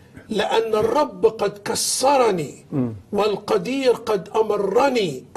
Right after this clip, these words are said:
Speaker 1: أذلني جدًا.
Speaker 2: مم.
Speaker 1: يعني ده، ده اختبار صعب جدًا اجتازت فيه
Speaker 2: ده اختبار،
Speaker 1: نعمي.
Speaker 2: ده اختبار كثيرين في الشرق الأوسط حاليًا.
Speaker 1: لكن
Speaker 2: مم.
Speaker 1: عايز أجي ليها في ال-،
Speaker 2: نعم.
Speaker 1: دلوقتي بنعمة المسيح. لكن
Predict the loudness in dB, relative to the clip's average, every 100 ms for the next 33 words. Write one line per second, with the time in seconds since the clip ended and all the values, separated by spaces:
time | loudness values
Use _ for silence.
0 | 4 6 2 2 0 2 0 -2 -4 -10
1 | -20 -20 _ -10 0 2 2 2 2 2
2 | -4 -16 -4 -2 -2 -6 -12 -20 -20 -20
3 | -20 -4 2 2 2 -4 -4 -6 0 4
4 | 4 2 -10 -20 -20 -20 -20 -20 -20 -20
5 | -6 -4 -2 -2 2 2 2 0 0 -2
6 | -2 -4 -6 -6 -2 -4 -2 0 2 2
7 | 0 -4 -2 0 -2 0 0 2 4 4
8 | 2 0 -4 -4 -4 -2 0 0 0 -2
9 | -2 -2 -2 0 -2 -2 -4 -2 -4 -4
10 | -6 -2 0 2 4 4 4 -6 -6 0
11 | 0 2 2 2 0 0 -2 -4 -8 -2
12 | 0 0 0 -4 -2 -2 -2 -4 -4 -2
13 | 0 0 -2 -12 -20 -20 -20 -20 -20 -10
14 | 0 0 2 2 0